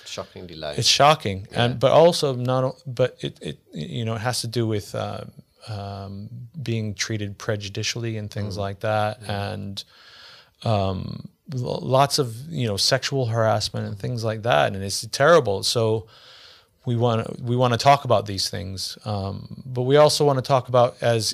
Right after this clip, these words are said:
Speaker 2: as you know, um, the music industry. Um, there's a, been a lot of news about,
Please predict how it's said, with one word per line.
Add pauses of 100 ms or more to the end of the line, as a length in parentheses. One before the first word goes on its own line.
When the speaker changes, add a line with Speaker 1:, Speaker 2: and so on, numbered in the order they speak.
(100)
Speaker 2:
as
you
know,
um, (760)
the
music
industry. (800)
Um,
there's
a, (260)
been
a
lot
of
news
about,